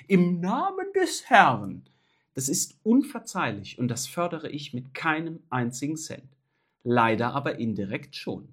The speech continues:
Denn jeder Mensch in Deutschland, auch wenn er nicht Mitglied ist, auch ein Moslem oder ein Jude beispielsweise, finanziert die deutschen Kirchen. Wie das geht, gucken wir uns gleich nochmal an. Weiß nämlich kaum einer. Aber folgendermaßen sieht das nämlich jetzt hier in der Bilanz aus.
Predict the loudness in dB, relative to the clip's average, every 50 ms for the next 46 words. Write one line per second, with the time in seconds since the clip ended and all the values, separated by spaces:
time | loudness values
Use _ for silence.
0 | _ 2 2 4 4 4 4 4 4 2 2 0 -2 -4 -6 -8 -8 -6 -4 -4
1 | -4 -4 -4 -6 -8 -8 -8 -8 -6 -6 -6 -4 -2 -2 0 0 2 2 2 0
2 | 0 -2 -2 -2 -2 0 -2 -4 -4 -4 -2 -4 -4 -4 -6 -8 -10 -10 -6 -4
3 | -2 -2 -2 -2 -4 -4 -4 -2 0 0 0 0 -2 -2 -2 -4 -4 -4 -2 0
4 | 2 2 2 2 0 0 -2 -2 -6 -8 -12 -12 -10 -8 -8 -6 -6 -6 -8 -8
5 | -12 _ _ _ _ -2 2 2 2 2 2 -2 -4 -4 -4 -4 -4 -6 -6 -4
6 | -4 -6 -6 -8 -8 -10 -10 -8 -4 -2 -2 -2 -2 -6 -12 -18 -20 -20 _ _
7 | 2 2 4 4 2 0 -4 -6 -6 -6 -8 -8 -12 _ _ _ -4 -2 0 2
8 | 2 2 2 2 2 2 2 2 2 -2 -6 -6 -6 -8 -10 -4 0 0 0 2
9 | 2 0 0 0 0 2 2 2 2 2 -2 -6 -8 -12 -14 _ _ _ -20 -20
10 | -6 2 4 6 6 4 2 -4 -10 _ _ _ _ _ _ _ _ _ -20 -18
11 | _ -4 -2 0 0 2 2 2 2 2 2 -2 -2 -2 -2 -2 -2 0 0 0
12 | 0 0 0 -2 -4 -4 -4 -2 2 2 4 4 4 2 4 4 4 4 4 2
13 | 0 -2 -6 -4 -2 0 2 2 2 2 0 -2